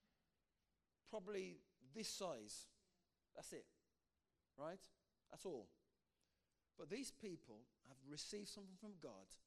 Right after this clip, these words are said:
and have had a confidence in the gospel, right?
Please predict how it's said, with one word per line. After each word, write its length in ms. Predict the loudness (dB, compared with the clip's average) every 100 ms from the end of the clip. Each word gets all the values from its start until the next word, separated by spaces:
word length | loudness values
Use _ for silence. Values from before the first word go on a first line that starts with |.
| _ _ _ _ -10
and 120 | -8
have 120 | -8 -6
had 160 | -6
a 80 | -8 -8
confidence 920 | -6 -2 -2 -2 -4 -4 -4 -6 -6
in 120 | -6 -6
the 120 | -4
gospel, 440 | -4 -6 -8 -12 -14 _ _ -10
right? 300 | -6 -6